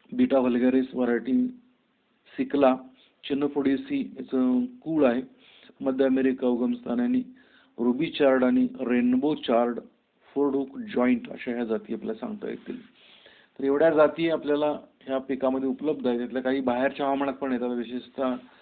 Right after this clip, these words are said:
इंद्रायणी भारत हे व्हरायटी ज्या सांगितल्या स्वीट पेपरच्या, तर त्या बाहेरच्या हवामानात पण येऊ शकतात. ग्रीनहाऊसमध्ये नक्की येतील. शेडनेट सुद्धा कमी उत्पादनात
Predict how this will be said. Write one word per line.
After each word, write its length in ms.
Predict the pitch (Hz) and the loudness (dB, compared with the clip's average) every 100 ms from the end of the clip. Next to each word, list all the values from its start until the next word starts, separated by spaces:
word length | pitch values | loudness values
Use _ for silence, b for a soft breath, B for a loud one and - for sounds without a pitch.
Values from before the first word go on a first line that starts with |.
| b b b b | b b b b
इंद्रायणी 420 | 131 123 135 135 | -4 0 2 2
भारत 280 | 127 123 127 127 | 0 0 -2 -2
हे 60 | |
व्हरायटी 340 | 127 123 120 120 | -4 -2 -4 -4
ज्या 120 | 123 | -6
सांगितल्या 320 | 127 123 110 | -6 -4 -4
स्वीट 240 | 104 120 113 | -4 -8 -10
पेपरच्या, 440 | 107 104 - - 104 | -10 -12 -12 -12 -12
तर 120 | - | -12
त्या 200 | - 123 | -6 -6
बाहेरच्या 400 | 113 120 117 127 | -4 -6 -8 -6
हवामानात 220 | 123 120 | -4 -4
पण 160 | 117 120 | -6 -4
येऊ 120 | 123 | -4
शकतात. 300 | 113 104 113 | -6 -10 -10
ग्रीनहाऊसमध्ये 500 | 107 117 117 117 123 | -6 -6 -6 -6 -6
नक्की 320 | 113 110 - | -6 -10 -10
येतील. 260 | - 131 127 - B B B B - | -8 -6 -8 -8 B B B B -2
शेडनेट 300 | 139 147 143 | 0 0 -2
सुद्धा 400 | - 139 135 127 | -2 -2 0 -2
कमी 120 | 131 | -2
उत्पादनात 440 | 131 - 113 120 | -4 -6 -6 -4